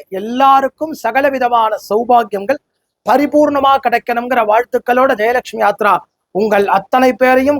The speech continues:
கைகூட்டி பாரதம் முழுவதும் அழைத்து செல்கிறது என்கின்ற அந்த நல் எண்ணத்தோடு, நல் சிந்தனையோடு, நல் யாத்திரையோடு பாரத தேசம் முழுவதும் புண்ணிய தீர்த்தங்கள், புண்ணிய கஷேத்திரங்கள், புண்ணிய யாத்திரைகள் எல்லாமே வரக்கூடிய அத்தனை பேரும்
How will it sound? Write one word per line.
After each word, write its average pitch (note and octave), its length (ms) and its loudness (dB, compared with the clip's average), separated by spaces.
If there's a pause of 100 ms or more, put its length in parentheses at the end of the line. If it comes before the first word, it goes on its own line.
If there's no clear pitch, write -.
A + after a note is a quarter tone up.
கைகூட்டி B3+ 520 0
பாரதம் A#3 540 2
முழுவதும் C#4+ 400 -8 (360)
அழைத்து C4+ 400 0 (120)
செல்கிறது B3 500 0
என்கின்ற A3 400 -6
அந்த G3+ 180 0 (640)
நல் A3+ 260 2 (120)
எண்ணத்தோடு, C4+ 560 2
நல் A#3+ 280 0
சிந்தனையோடு, C4 640 2
நல் B3+ 300 -4
யாத்திரையோடு B3+ 640 2 (640)
பாரத A3+ 480 4
தேசம் B3 360 -2
முழுவதும் B3 440 0
புண்ணிய C4+ 260 -2 (100)
தீர்த்தங்கள், C4 540 0
புண்ணிய A#3+ 260 -2
கஷேத்திரங்கள், C4+ 640 0
புண்ணிய B3+ 260 0
யாத்திரைகள் A3 540 0 (460)
எல்லாமே C4 520 2 (100)
வரக்கூடிய B3+ 540 -2
அத்தனை A#3 440 0 (100)
பேரும் D4 280 2